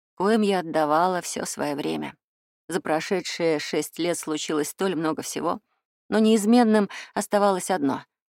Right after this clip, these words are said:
Каждый субботний вечер, сразу после пятичасового чаепития, я писала маме. Я не могла поведать о работе, которую проводили мы с профессором,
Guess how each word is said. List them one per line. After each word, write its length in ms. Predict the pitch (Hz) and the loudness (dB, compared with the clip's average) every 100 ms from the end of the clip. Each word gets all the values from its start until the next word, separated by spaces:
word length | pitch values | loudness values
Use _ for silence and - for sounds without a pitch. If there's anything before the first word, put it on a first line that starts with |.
| _ - | _ -6
Каждый 380 | 208 220 175 175 | -2 0 -2 -4
субботний 520 | 190 170 185 165 160 | -4 -2 -4 -2 -2
вечер, 440 | 180 208 - 139 _ _ | 0 0 -4 -10 _ _
сразу 360 | - 180 170 175 | -6 -2 -2 -2
после 260 | 170 175 | -4 -4
пятичасового 800 | 175 165 202 - - 160 170 180 | -4 -4 -4 -4 -4 -2 0 0
чаепития, 680 | 160 156 143 208 202 170 147 - _ _ - | -2 -4 -4 -4 -4 -6 -8 -12 _ _ -6
я 200 | 185 233 | 0 0
писала 440 | 233 - 196 214 | -2 -4 -2 0
маме. 440 | 202 139 151 135 - _ _ _ _ _ | -2 -4 -8 -12 -18 _ _ _ _ _
Я 140 | 185 196 | 0 2
не 100 | 196 | 4
могла 460 | 196 190 208 214 180 | 2 2 4 4 4
поведать 520 | 160 170 175 - - | 0 -2 -2 -4 -4
о 60 | |
работе, 440 | 160 160 196 185 147 | -4 -4 -4 -4 -6
которую 380 | 151 - 165 151 | -6 -4 -4 -4
проводили 500 | 170 165 160 165 160 | -4 -4 -2 -4 -2
мы 220 | 160 151 - - | -2 -4 -8 -20
с 80 | - | -10
профессором, 680 | 170 175 196 165 - 147 | -8 -6 -4 -6 -6 -8